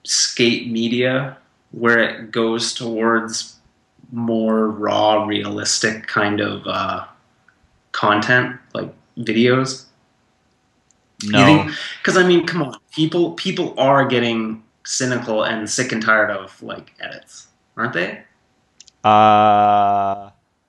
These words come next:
Speaker 2: I would like to
Speaker 1: That's
Speaker 2: think
Speaker 1: what
Speaker 2: so, but
Speaker 1: taking
Speaker 2: no.
Speaker 1: a song
Speaker 2: Yeah, I
Speaker 1: and
Speaker 2: know.
Speaker 1: putting some tricks to a song, people have to be realizing that it doesn't have the impact that it used to.
Speaker 2: I, I mean,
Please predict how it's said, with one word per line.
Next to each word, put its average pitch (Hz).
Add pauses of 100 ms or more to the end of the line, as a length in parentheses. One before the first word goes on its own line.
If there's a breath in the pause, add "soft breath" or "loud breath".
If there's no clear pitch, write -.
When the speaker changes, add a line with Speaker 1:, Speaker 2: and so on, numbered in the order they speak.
(600)
Speaker 2:
I 107
would 110
like 104
to -
Speaker 1:
That's 101
Speaker 2:
think 139
Speaker 1:
what 117
Speaker 2:
so, 104
but 101
Speaker 1:
taking -
Speaker 2:
no. 98
Speaker 1:
a -
song 135 (380)
Speaker 2:
Yeah, 95 (260)
I -
Speaker 1:
and 123
Speaker 2:
know. 87
Speaker 1:
putting 123
some 113
tricks -
to 120
a 110
song, 113 (640)
people 156
have 123
to 113
be 110
realizing 107
that 104
it 107
doesn't 110
have 104
the 101
impact 107
that 104
it 95
used 107
to. 90 (480)
Speaker 2:
I, -
I 123
mean, 123